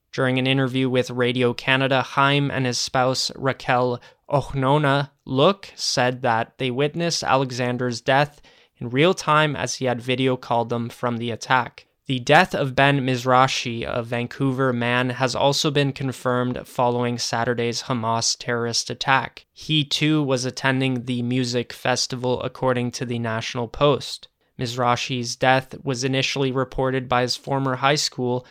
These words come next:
and later confirmed by Vancouver Grenville M P Talib Noor Muhammad via social media on Tuesday. On Sunday, Global Affairs Canada released a statement saying that, quote,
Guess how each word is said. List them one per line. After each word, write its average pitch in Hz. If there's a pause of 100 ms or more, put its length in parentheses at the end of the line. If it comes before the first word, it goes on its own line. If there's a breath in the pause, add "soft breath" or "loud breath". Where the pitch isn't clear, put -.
(260 soft breath)
and 123
later 151
confirmed 143
by 131
Vancouver 127
Grenville 123
M 123
P 123
Talib 135 (100)
Noor 127
Muhammad 139
via 127
social 123
media 117
on 117
Tuesday. 147 (200)
On 131
Sunday, 139
Global 131
Affairs 127
Canada 123
released 135
a 156
statement 185
saying 156
that, 131
quote, 175